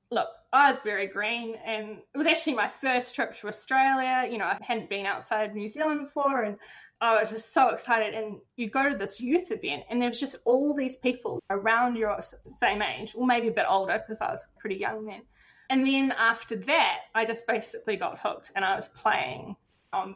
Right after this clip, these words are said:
B B O with these people from Australia and playing one or two times in the week, or now it was playing, you know, four times a week. <laughs> So I think I probably knew I was getting quite good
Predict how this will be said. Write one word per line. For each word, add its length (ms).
B 180
B 120
O 200
with 200
these 200
people 580
from 180
Australia 640
and 440
playing 600
one 160
or 100
two 320
times 320
in 80
the 80
week, 400
or 240
now 320
it 60
was 340
playing, 320
you 60
know, 240
four 220
times 200
a 60
week. 340
<laughs> 420
So 160
I 100
think 240
I 360
probably 560
knew 540
I 80
was 140
getting 260
quite 340
good 220